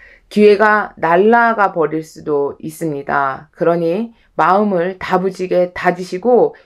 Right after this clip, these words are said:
이천이십삼 년도를 맞이하시고 또 새로운 출발을 하시길 바라겠습니다. 노력에 대한 결과가 없다고 해서,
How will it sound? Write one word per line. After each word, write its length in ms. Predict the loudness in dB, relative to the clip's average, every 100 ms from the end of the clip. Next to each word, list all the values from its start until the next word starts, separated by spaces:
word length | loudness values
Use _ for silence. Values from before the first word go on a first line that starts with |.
| _
이천이십삼 1000 | -14 -10 -6 -4 -6 -8 -10 -8 -6 -4
년도를 440 | -2 0 0 0 0
맞이하시고 840 | -2 0 -2 -2 -6 0 2 2 -2 _ 0
또 160 | 4 4
새로운 640 | 2 2 4 4 0 -2
출발을 560 | -4 -2 -2 0 -2
하시길 520 | -4 -4 -2 -2 -2 -4
바라겠습니다. 920 | -2 0 0 -6 -6 -2 0 -2 -4 -18 -20 _
노력에 420 | 2 4 4 2
대한 320 | 2 2 2 -2
결과가 880 | 0 2 2 2 2 2 2 0
없다고 580 | 0 -6 -2 0 0 -2
해서, 360 | -4 -2 -2 -4